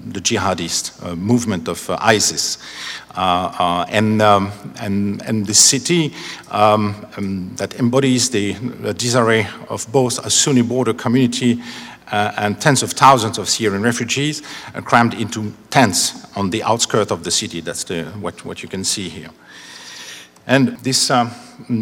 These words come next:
control of the eastern border by the Shiite movement is accompanied by a process of normalization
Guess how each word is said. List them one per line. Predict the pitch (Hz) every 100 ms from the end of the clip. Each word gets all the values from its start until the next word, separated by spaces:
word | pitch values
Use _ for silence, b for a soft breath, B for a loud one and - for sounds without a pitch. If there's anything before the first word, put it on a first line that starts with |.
| 110
control | 127 120 175 180 147
of | 123 113 104
the | 120
eastern | 135 - 113
border | 104 135 107
by | 90 98
the | 95
Shiite | 107 - 120 117
movement | 123 147 120 95 -
is | 98 92
accompanied | 87 - 127 127 104 85 80
by | 87 82 B B B B
a |
process | - 117 - 117 -
of | -
normalization | 131 143 110 101 120 104 - 85 80